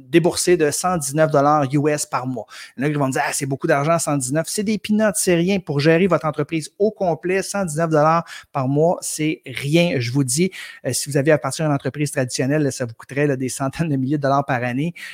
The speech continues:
Euh, non, euh, ça, ça coûte cent dix-neuf dollars par mois, that's it, that's all. Et c'est en dollars U S. Ils ont un service incroyable, hein,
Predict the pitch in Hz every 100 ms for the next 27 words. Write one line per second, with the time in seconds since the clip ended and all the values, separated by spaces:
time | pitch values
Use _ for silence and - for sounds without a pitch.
0 | - 131 127 131 127 151 165 - 135 -
1 | 165 185 170 151 - 156 131 147 139 135
2 | 139 120 123 139 143 127 - 131 123 117
3 | 139 156 139 - 135 131 131 143 131 127
4 | 135 156 - 151 147 160 170 - 147 _
5 | 175 151 147 135 117 143